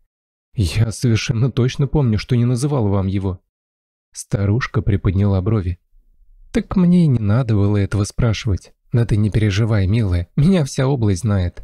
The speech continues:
Евангелина меня зовут, гадалка я знатная. Всё всегда сбывается, что по людям увижу, и ещё никто не жаловался». Лидия взглянула на свою попутчицу с откровенным скепсисом. «Хм, вы меня простите, конечно,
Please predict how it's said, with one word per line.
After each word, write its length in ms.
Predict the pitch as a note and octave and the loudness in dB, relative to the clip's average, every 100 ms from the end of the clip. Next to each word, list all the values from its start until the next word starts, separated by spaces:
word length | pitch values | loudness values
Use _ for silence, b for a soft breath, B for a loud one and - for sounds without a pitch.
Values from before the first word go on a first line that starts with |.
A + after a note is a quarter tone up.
| - - | -12 -4
Евангелина 680 | F#3 A3 G#3 G3+ A#2 G2+ F#2+ | 0 2 2 2 2 2 2
меня 220 | G2+ F#2+ | 0 0
зовут, 420 | G#2+ F#2 F2+ - - | -2 -2 -4 -8 -8
гадалка 640 | A#2+ G2 A2 F#2 A2 G#2+ G2+ | -4 -2 -2 0 0 0 0
я 160 | G#2 | 0
знатная. 540 | G2 G#2 G2+ - F2+ - _ _ | 0 -2 -2 -2 -4 -6 _ _
Всё 300 | - B3 C4 | -8 -4 -2
всегда 360 | - F3 D#3 D#3 | -2 -2 0 0
сбывается, 600 | C#3 A#2+ D3 A#2 - G#2 | 0 0 0 -2 -2 -4
что 180 | - | -2
по 140 | A2 A2+ | -2 0
людям 320 | A2+ G2 G2 | 0 0 0
увижу, 440 | A2 B2 F#2 F2+ - | 0 -2 -2 -6 -2
и 80 | C#3 | 0
ещё 340 | B2+ C3+ C#3 | 0 0 -2
никто 300 | A2+ - C3 | -2 -2 -2
не 120 | A#2 | 0
жаловался». 640 | C#3+ C3+ G#2+ A2+ B2 - G2 _ _ _ _ _ _ _ _ _ _ - | 0 0 0 -2 -4 -6 -8 _ _ _ _ _ _ _ _ _ _ -8
Лидия 580 | G#2+ G#2+ F3 C#3+ D3 A#2+ | -2 0 2 0 0 0
взглянула 600 | G#2 G#2+ G#2+ G#2+ B2 G#2+ | 0 0 2 0 0 0
на 140 | G#2 | -2
свою 300 | - G#2+ G2+ | 0 2 2
попутчицу 680 | - G#2 - B2+ - - G#2+ | 0 -2 -2 -2 -4 -2 -2
с 100 | - | -2
откровенным 600 | - - A2 G2+ F#2 G2+ | -2 0 0 0 0 -2
скепсисом. 720 | - B2 - G#2+ - G2 - - _ _ _ - | -4 -4 -4 -8 -6 -6 -8 -16 _ _ _ -6
«Хм, 340 | - A2+ F2 - - _ - | -2 -2 -4 -8 -16 _ -4
вы 300 | F2+ C#2+ A2+ | 0 2 0
меня 280 | A2 G2+ F#2+ | 2 0 0
простите, 500 | G#2 - C3+ - - | -2 -2 -4 -4 -2
конечно, 460 | G#2 G2 - G#2 | 0 0 -2 -6